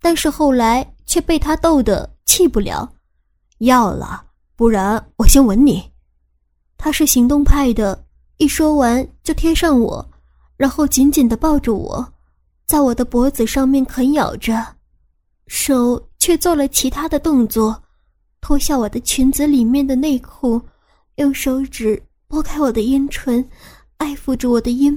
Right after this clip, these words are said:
部，逗弄着我的阴核。“不，不是只要吻吗？”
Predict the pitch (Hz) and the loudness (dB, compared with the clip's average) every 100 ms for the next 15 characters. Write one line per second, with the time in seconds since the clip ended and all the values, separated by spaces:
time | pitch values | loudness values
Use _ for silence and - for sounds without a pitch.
0 | - - - - - _ _ _ _ - | -2 0 0 -2 -14 _ _ _ _ -2
1 | 285 285 285 262 226 - 269 277 277 - | -2 0 -2 -2 -2 0 0 0 -2 -8
2 | - 285 - _ _ _ _ _ _ _ | -12 -12 -16 _ _ _ _ _ _ _
3 | 370 - - - - _ _ _ - 440 | 4 6 6 0 -10 _ _ _ 0 2
4 | 415 403 - 311 - 415 370 311 - - | 2 0 -2 -2 4 6 6 4 0 -4
5 | 349 381 | -2 -2